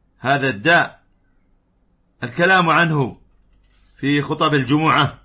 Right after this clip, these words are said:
يتعين على الخطباء أن يخصصوا خطبا لهذا المرض. كذلك أيضا كتابة النشرات والمقالات ونشر كلام أهل العلم في ذلك.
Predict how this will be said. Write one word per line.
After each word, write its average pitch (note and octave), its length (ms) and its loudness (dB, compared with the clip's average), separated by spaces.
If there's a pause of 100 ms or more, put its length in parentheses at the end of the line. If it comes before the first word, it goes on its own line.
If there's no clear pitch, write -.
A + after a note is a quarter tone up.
(960)
يتعين D#3 580 -2
على C3+ 180 -2
الخطباء B2+ 680 -2
أن C3 60 -6
يخصصوا C#3+ 640 -8
خطبا C#3+ 340 -4
لهذا C3 440 -2
المرض. C3+ 440 0 (1000)
كذلك D3 400 -2
أيضا C#3 300 -2
كتابة C#3 520 -4
النشرات B2 680 0
والمقالات A#2 920 -2 (840)
ونشر C#3+ 560 -2
كلام C#3+ 420 -2
أهل C3 260 -4
العلم C#3 360 -4
في B2 180 -6
ذلك. D3+ 640 0